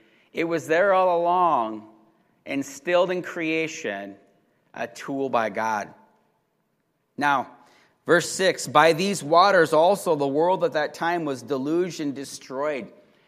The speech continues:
Genesis chapter seven goes to great detail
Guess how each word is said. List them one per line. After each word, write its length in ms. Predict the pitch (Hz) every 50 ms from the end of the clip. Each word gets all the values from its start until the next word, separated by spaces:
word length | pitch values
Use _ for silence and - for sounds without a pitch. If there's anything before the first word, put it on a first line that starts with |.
| _ _ _ _ _ _ _ - 127
Genesis 520 | 127 185 196 208 220 - - 190 147 -
chapter 440 | - - 156 175 175 - - 160 139
seven 480 | - - - 170 185 196 208 160 147
goes 280 | 123 147 156 165 175 165
to 100 | - 160
great 640 | 139 131 110 - - - 247 240 226 202 156 - 160 127
detail 720 | 180 180 208 214 214 - 175 151 131 113 101 92 -